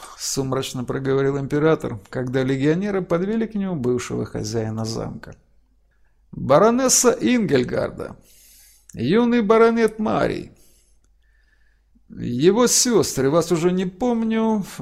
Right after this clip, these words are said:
император указал на двух девчушек примерно семи и десяти лет. «Как же так, барон? Не успели воспользоваться тайным отнорком?»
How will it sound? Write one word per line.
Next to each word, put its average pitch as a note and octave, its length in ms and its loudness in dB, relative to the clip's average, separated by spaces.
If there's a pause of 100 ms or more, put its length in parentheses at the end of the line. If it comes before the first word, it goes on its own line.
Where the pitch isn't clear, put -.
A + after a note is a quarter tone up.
(100)
император F#3+ 520 2
указал F#3+ 440 2
на D#3+ 160 0
двух D3 360 -2
девчушек C3 640 -6
примерно C3 440 -4
семи D#3 380 -2
и A#2+ 140 -6
десяти A#2+ 480 -6
лет. A#2 240 -10 (360)
«Как B3 220 0
же B3 140 0
так, C3+ 320 0
барон? B2+ 440 -2 (520)
Не C3+ 240 -2
успели C4+ 400 0
воспользоваться B3 840 2
тайным A#3 460 2
отнорком?» C4+ 800 -4